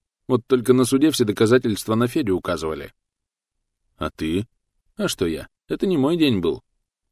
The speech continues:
Пожал я плечами. Да к тому же я реально не в теме. Может быть, он и унёс чего, а может и нет. У него ж уже и так условный висел. К тому же я официально на кухне "подай-принеси" работаю.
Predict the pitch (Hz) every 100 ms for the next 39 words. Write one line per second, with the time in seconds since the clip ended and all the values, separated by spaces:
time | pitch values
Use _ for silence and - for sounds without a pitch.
0 | _ - 92 104 123 85 - 95 - 80
1 | 62 _ _ _ _ _ _ - - 123
2 | 175 113 92 110 143 127 90 82 87 -
3 | 92 71 - _ _ _ _ - 143 151
4 | 139 135 139 127 131 185 214 - 185 175
5 | - - 196 202 - 82 82 82 _ _
6 | _ _ - 123 123 123 127 120 135 202
7 | - 98 92 85 82 82 87 82 67 _
8 | _ _ _ _ _ - - 226 254 190
9 | 196 185 160 127 165 175 143 135 123 165
10 | 151 127 123 135 135 139 151 143 180 92
11 | 80 - -